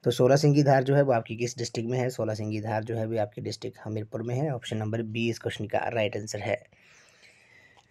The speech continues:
नेक्स्ट क्वेश्चन पे चलते हैं। अगले क्वेश्चन में बोला गया है कि शिकारी देवी वन्य जीव अभयारण्य जो है, वो हिमाचल प्रदेश के किस डिस्ट्रिक्ट में स्थित है? इंपॉर्टेंट क्वेश्चन है।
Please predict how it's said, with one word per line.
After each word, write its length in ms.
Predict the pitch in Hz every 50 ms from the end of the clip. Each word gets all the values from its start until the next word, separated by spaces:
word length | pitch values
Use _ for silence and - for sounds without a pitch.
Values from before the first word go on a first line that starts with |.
| _ _ _ - _ - _ _ _ _ - -
नेक्स्ट 300 | 117 123 143 151 - -
क्वेश्चन 260 | - 151 151 - 170
पे 100 | 165 160
चलते 280 | 147 147 139 147 156 156
हैं। 400 | 147 139 147 170 185 185 180 - - _ _ _ _ _ _ _ _ _ _ _ _ _ _ _ _ _ _ _ -
अगले 260 | 143 131 143 151 165
क्वेश्चन 240 | 147 160 151 - 156
में 120 | 151 147
बोला 200 | 135 143 139 139
गया 160 | 139 135 135 127
है 80 | 127
कि 260 | 127 - - 160 160
शिकारी 540 | 151 - - 131 123 - 147 131 131 139 143
देवी 440 | 131 127 127 127 120 131 139 147 165 - - _ _ _ _ _ - - _ _ _ _ _ _ _ -
वन्य 440 | 120 117 127 139 139 151 165 175 160
जीव 220 | 131 143 143 139 120 - -
अभयारण्य 560 | 120 110 117 107 113 113 117 123 135 151 156
जो 120 | 131 135
है, 120 | 127 131 127
वो 120 | 127 139
हिमाचल 380 | 139 123 127 113 120 117 120 120
प्रदेश 300 | 120 117 110 113 110 -
के 100 | - 117
किस 220 | 107 117 - -
डिस्ट्रिक्ट 360 | 110 107 104 - - 104 95
में 200 | 101 - - 110
स्थित 240 | - - - 98 95 - -
है? 100 | - - - - _ _ _ _ _ _ _ _ - - _ _ _ _ -
इंपॉर्टेंट 380 | 113 104 110 107 107 120 120 120
क्वेश्चन 260 | 120 127 - - 143
है। 400 | 139 135 143 180 196 _ _ _